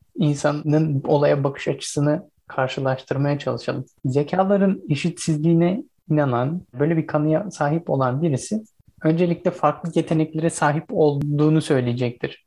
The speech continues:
Ve bunu söylediği zaman şöyle düşünecek: "Sen başarısızsın, muhtemelen bu konuya yeteneğin yok, başka işe geç." Ama zekaların eşitliğin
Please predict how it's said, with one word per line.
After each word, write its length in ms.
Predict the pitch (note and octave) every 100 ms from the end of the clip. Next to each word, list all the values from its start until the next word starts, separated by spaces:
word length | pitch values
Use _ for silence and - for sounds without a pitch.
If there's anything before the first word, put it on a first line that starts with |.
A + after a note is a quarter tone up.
| D3+
Ve 140 | D#3
bunu 160 | F3 E3+
söylediği 440 | F3+ F3+ F3 E3+
zaman 340 | D3 F3 G3 - _ _ _
şöyle 420 | - E3 E3+ C#3
düşünecek: 480 | A#2+ B2 B2 F#3 -
"Sen 260 | E3+ E3
başarısızsın, 800 | D#3+ D#3 F#3 F3 - F3+ - F3 -
muhtemelen 680 | D#3+ E3 - F#3 F3 E3 E3
bu 80 | D#3+
konuya 300 | D#3 D#3+ D#3
yeteneğin 580 | D3 C#3 D3 D3+ D3+ B2
yok, 200 | A2+ - _ -
başka 300 | F3 F3 F3
işe 200 | D3 C#3
geç." 420 | A#2+ A2+ - - _ -
Ama 440 | E3 F#3 F#3+ D4+ - _ -
zekaların 680 | C3+ C#3 E3 F3 G3 G#3+ -
eşitliğin 800 | D3 E3+ F3 - E3 E3+ F3+